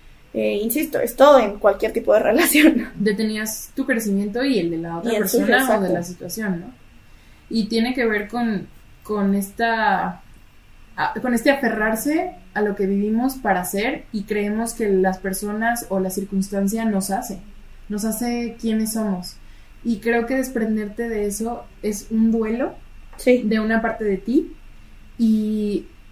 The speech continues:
Speaker 2: un duelo en el creer que te están quitando lo que eres, o por lo menos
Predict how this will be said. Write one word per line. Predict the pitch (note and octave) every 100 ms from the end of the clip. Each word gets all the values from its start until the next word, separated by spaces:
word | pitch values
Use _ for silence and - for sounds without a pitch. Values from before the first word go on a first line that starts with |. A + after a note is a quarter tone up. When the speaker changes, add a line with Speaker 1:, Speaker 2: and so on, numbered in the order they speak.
| - G#3+
Speaker 2:
un | A#3 A3+
duelo | A3+ A3+ A3+ A#3
en | A3+ G3+ F#3+
el | F#3 F#3 F3 D3 - - - - - - - -
creer | A#3 G#3 G3+ B3+ F4 - - - - - - - - -
que | A3
te | G#3
están | G#3+ G#3
quitando | G3+ - G#3 G3+ G3+
lo | F#3+ F#3
que | F3 F3
eres, | - F#3+ - - - - - -
o | F#3+
por | G3
lo | F#3+
menos | F#3+ G#3 G3+ -